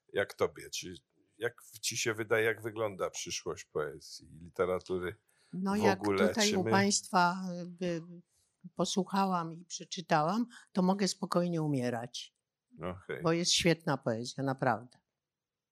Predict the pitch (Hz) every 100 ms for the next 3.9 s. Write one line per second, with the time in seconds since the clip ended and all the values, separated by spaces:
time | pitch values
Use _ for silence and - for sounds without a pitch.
0 | _ _ _ _ _ _ _ _ _ _
1 | _ _ _ _ _ _ _ _ _ _
2 | _ _ _ _ _ _ _ _ _ _
3 | _ _ - - 98 - _ 71